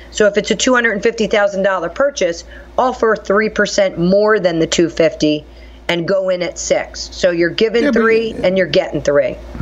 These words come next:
Speaker 2: You never know. You can work it. Once in a while, you get lucky. You're allowed to get lucky. So say the house is two thirty, two twenty-five. You offer two thirty-five. They give you ten thousand back in seller's assist. They got
Speaker 1: Yeah.
Speaker 2: full price.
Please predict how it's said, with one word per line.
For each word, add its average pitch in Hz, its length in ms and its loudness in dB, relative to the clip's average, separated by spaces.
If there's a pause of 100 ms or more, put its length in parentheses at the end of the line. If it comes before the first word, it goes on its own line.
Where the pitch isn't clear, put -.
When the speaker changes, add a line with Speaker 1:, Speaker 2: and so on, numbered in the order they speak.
(400)
Speaker 2:
You 294 120 4
never 277 260 4
know. 117 220 4
You 233 140 0
can 262 180 4
work 214 240 4
it. 147 240 4 (260)
Once 196 260 4
in 247 60 4
a 226 40 6
while, 233 180 6
you 247 80 2
get 247 180 4
lucky. 269 300 2
You're 156 140 6
allowed 196 260 4
to 208 40 2
get 196 160 2
lucky. - 360 2 (180)
So - 160 0
say 208 220 2
the 202 120 4
house 190 240 2
is 190 160 0
two 208 280 0
thirty, 190 320 2 (180)
two - 220 0
twenty-five. 180 840 2 (340)
You 170 200 4
offer 175 260 2
two 196 220 0
thirty-five. 185 640 2
They 170 80 4
give 151 180 2
you 156 60 4
ten 160 300 0
thousand 160 420 2
back 151 240 0
in 147 80 2
seller's 139 400 2
assist. 196 380 0 (300)
They 151 120 4
got 151 180 4
Speaker 1:
Yeah. 403 100 2
Speaker 2:
full 165 120 4
price. 165 480 2